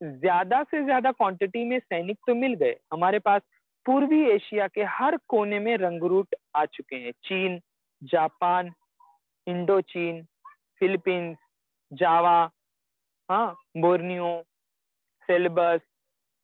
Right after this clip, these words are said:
सुमात्रा, मलाया, थाईलैंड और बर्मा।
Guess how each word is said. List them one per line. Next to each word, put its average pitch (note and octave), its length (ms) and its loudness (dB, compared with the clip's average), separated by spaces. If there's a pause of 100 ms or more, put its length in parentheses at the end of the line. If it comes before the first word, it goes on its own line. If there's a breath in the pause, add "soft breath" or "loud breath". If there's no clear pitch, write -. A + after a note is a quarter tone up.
(500)
सुमात्रा, F3 760 0 (840)
मलाया, E3+ 680 4
थाईलैंड E3 880 0
और A3+ 180 2
बर्मा। D3+ 440 -2